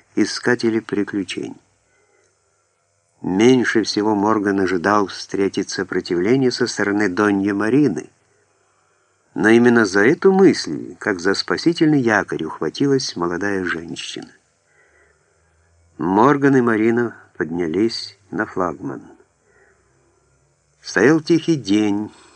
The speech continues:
легкий ветер веял над океаном, освежая знойный берег своим ласковым дыханием. Солнце закатилось за горы,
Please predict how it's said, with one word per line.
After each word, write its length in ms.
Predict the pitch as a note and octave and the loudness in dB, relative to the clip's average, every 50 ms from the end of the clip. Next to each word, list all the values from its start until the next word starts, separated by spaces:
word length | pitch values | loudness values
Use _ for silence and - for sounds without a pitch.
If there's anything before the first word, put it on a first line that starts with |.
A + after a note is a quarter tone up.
| _ _ _ _ _ _ _ - | _ _ _ _ _ _ _ 0
легкий 340 | - C3+ D3 D3 - E3 | 2 2 2 2 2 2
ветер 400 | D3 D#3 E3 E3 D3+ - D3+ B2 | 4 4 2 2 2 2 0 2
веял 400 | G2+ F#2 A2+ A#2+ A#2 A2+ A2 G#2 | 2 2 2 4 4 2 0 0
над 200 | G2 G2 G2+ F2 | 0 -2 -2 -2
океаном, 760 | F2 E2 E2 F2+ E2 E2 E2+ A2 C#3 D3+ D3+ D3+ C#3+ C#3+ C#3+ - _ _ _ _ _ _ _ _ _ _ _ _ _ _ _ _ _ - | -4 -6 -6 -6 -6 -2 0 0 0 0 0 -2 -4 -6 -10 -16 _ _ _ _ _ _ _ _ _ _ _ _ _ _ _ _ _ -6
освежая 680 | E2+ F2 - - - F2 F#2 F2 - - C3+ C3+ B2+ A#2 | -6 -4 -4 -4 -4 -2 0 0 2 2 2 2 0 -2
знойный 420 | G2 G2 G2+ G#2 G2+ F2+ F2 D#2+ | -2 -2 -2 -2 -2 -2 -4 -6
берег 440 | C#2+ D2 F#2 A2+ B2 A#2+ A#2 A2+ - | -6 -2 0 0 0 0 -2 -4 -8
своим 380 | - - - D#2+ D#2+ D2+ D2 | -12 -8 -6 -6 -6 -4 -6
ласковым 640 | D2 D#2+ G2 A2+ - - - - - G2+ G#2 G2 F#2+ | -4 -4 -4 -4 -6 -8 -14 -10 -10 -8 -8 -8 -8
дыханием. 680 | F#2 F#2 E2+ - - F2 D#2 C#2 C2+ - - - - - _ _ _ _ _ _ _ _ _ _ _ _ _ _ _ _ _ _ _ _ _ _ _ _ _ _ | -8 -8 -10 -10 -10 -12 -12 -12 -12 -14 -14 -14 -16 -16 _ _ _ _ _ _ _ _ _ _ _ _ _ _ _ _ _ _ _ _ _ _ _ _ _ _
Солнце 420 | - - - F3 F3+ D#3 - E3 C3+ | -2 2 4 4 4 4 2 0 2
закатилось 640 | A2+ B2 A#2 A2+ G2+ - - A#2 G#2 G2 F#2+ F2 | 2 2 2 0 0 2 2 2 2 2 0 -2
за 200 | F2+ F2+ F#2 F2+ | -4 -4 -4 -4
горы, 500 | F2 F2 G2 B2+ D#3 E3 D#3+ E3 D#3+ D3+ | -2 0 0 2 2 2 0 -4 -6 -6